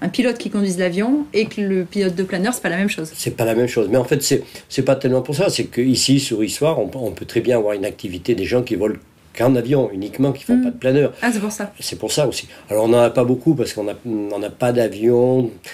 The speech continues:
Speaker 2: bien équipé pour faire des grandes, des grandes balades d'avion, mais, euh, il y a certains de nos membres,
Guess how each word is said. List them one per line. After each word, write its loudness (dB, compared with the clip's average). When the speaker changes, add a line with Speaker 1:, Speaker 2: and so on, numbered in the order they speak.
Speaker 2:
bien 2
équipé 2
pour -4
faire -2
des -2
grandes, 0
des -2
grandes -2
balades -2
d'avion, 0
mais, -4
euh, -2
il -2
y -4
a -6
certains -2
de -4
nos -4
membres, 0